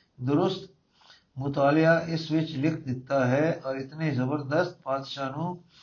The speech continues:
ਉਸ ਦੇ ਅਸਲੀ ਅਵਗੁਣ ਲਿਖ ਘਰਨੇ ਰਤਾ ਨਹੀਂ ਡਰੇ। ਹਾਲਾਂਕਿ ਸਰਹੰਦ ਦਾ ਨਵਾਬ مگر لگ رہا ہے، لگ، اور خطرہ ہے کہ وہ ہنے آیا کہ آیا۔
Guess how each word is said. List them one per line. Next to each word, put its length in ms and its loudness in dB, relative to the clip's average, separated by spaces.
ਉਸ 200 -8
ਦੇ 140 -4
ਅਸਲੀ 380 -4
ਅਵਗੁਣ 400 -2
ਲਿਖ 300 -2
ਘਰਨੇ 520 -2
ਰਤਾ 360 2
ਨਹੀਂ 220 -2
ਡਰੇ। 460 2
ਹਾਲਾਂਕਿ 420 -4
ਸਰਹੰਦ 420 -4
ਦਾ 120 -6
ਨਵਾਬ 460 -2
مگر 320 0
لگ 280 2
رہا 280 2
ہے، 280 0
لگ، 380 0
اور 200 0
خطرہ 440 0
ہے 300 2
کہ 80 -8
وہ 360 -6
ہنے 340 0
آیا 460 -2
کہ 180 -12
آیا۔ 240 -12